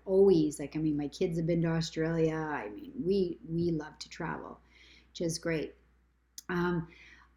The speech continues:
I did a commercial in the Cayman Islands with Blake Shelton.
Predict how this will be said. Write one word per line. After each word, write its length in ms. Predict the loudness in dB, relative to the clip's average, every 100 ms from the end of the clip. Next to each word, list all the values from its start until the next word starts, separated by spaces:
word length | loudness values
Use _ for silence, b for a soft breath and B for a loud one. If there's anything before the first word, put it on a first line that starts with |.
| 4
I 100 | 8
did 160 | 10
a 60 | 8
commercial 840 | 6 0 0 0 2 2 2 -2 -8 _ -8
in 180 | -2 -2
the 60 |
Cayman 360 | 0 0 2 2
Islands 540 | 2 2 0 -2 -4 -4
with 180 | -4
Blake 220 | -2 -2 -2
Shelton. 460 | -4 -6 -10 -12